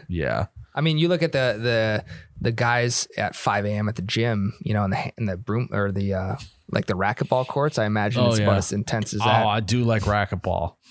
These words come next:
Speaker 2: Yeah, those guys come out of there just sweating.
Speaker 1: I, uh, last time, this is a fun little side story for you. Last time I played racquetball,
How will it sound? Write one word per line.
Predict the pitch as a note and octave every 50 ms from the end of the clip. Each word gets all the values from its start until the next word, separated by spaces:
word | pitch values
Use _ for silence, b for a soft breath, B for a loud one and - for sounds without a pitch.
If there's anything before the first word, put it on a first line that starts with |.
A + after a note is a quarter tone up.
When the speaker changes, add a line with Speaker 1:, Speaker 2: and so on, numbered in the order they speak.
| b
Speaker 2:
Yeah, | b G#2+ G2 G2+ F#2 F2 F2
those | - B2 B2
guys | B2+ C3 A#2 A2
come | - - A2 G#2+
out | G#2 G2+
of | F#2+
there | F#2 E2 E2+
just | - - - - - -
sweating. | - G#2+ G#2+ F#2 - - - F#2+ F#2 D#2 - - - - _ _ - B B B B B B B B
Speaker 1:
I, | - A2+ A#2+ A#2 A#2
uh, | B2 A#2+ A2+ A2+ A2 G#2+ G2+ D2+ -
last | E2+ A2 A#2+ B2+ A#2 - -
time, | C3 A#2 E2+ G2+
this | A#2+ G#2+ - -
is | A2+ A2+
a | A2
fun | - - A#2+ A2 A2+ G#2+ A2
little | A2+ G#2+ G2+ -
side | - A2+ G#2 G#2+ G#2+ G2+
story | - - A#2+ G#2+ G#2+ G2
for | - G#2+
you. | G#2+ G#2+
Last | G2 G#2+ G#2+ G#2 -
time | - A#2 A#2
I |
played | G2 - A#2 G2
racquetball, | G2 G2+ G#2 G2+ - - A2+ A#2+ A#2 A#2 C3 C3 -